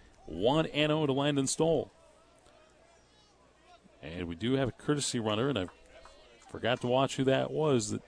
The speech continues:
ran in there. It's Bessler again. Bessler comes back. Bessler was on base and scored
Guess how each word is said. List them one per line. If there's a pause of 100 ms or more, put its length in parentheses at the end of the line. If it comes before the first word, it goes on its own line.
ran
in
there.
It's
Bessler
again.
Bessler (500)
comes
back. (2000)
Bessler
was
on
base
and
scored